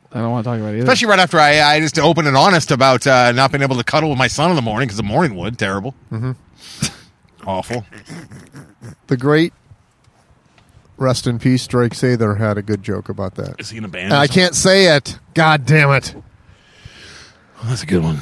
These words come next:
Speaker 3: Oh, it's got
Speaker 2: That's
Speaker 3: a,
Speaker 2: a real
Speaker 3: an
Speaker 2: good
Speaker 3: inappropriate
Speaker 2: one.
Speaker 3: word in it that no one wants to
Speaker 1: Anderson,
Speaker 3: hear.
Speaker 1: is today a, is today a holiday for you? Are you celebrating the death of the father of a man you hate?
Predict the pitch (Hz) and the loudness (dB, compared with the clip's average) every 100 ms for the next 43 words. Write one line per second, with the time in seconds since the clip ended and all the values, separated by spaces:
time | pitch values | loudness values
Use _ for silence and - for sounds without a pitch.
0 | - 160 131 117 113 110 - 131 113 113 | -2 0 2 2 2 0 0 -2 0 0
1 | 87 85 87 127 120 - - 131 123 131 | 0 -4 -4 -4 -4 -4 -2 0 0 0
2 | 117 131 117 110 110 110 104 104 101 107 | 0 0 -2 0 0 0 0 -6 -6 -8
3 | 101 107 101 98 98 101 139 143 - 151 | -6 -4 -4 -4 -6 -6 0 0 0 -2
4 | 139 143 143 143 127 113 117 - 135 - | -2 0 2 4 2 0 -2 -4 -6 -2
5 | 135 131 120 117 123 143 143 151 151 160 | -2 -2 -2 -2 0 -2 -2 -2 -2 -4
6 | _ _ _ _ _ _ _ _ _ _ | _ _ _ _ _ _ _ _ _ _
7 | _ _ _ _ _ _ _ _ _ _ | _ _ _ _ _ _ _ _ _ _
8 | - 120 - 127 123 135 131 127 - 127 | -4 -4 0 0 2 0 0 -4 -6 -6
9 | 113 117 127 - - 123 113 120 - 113 | -2 0 -2 -6 -6 -4 -4 -6 -2 -2
10 | 127 127 120 117 113 107 117 117 117 120 | 0 0 -2 -4 -4 -4 -4 -4 -4 -6
11 | 117 135 | -6 -8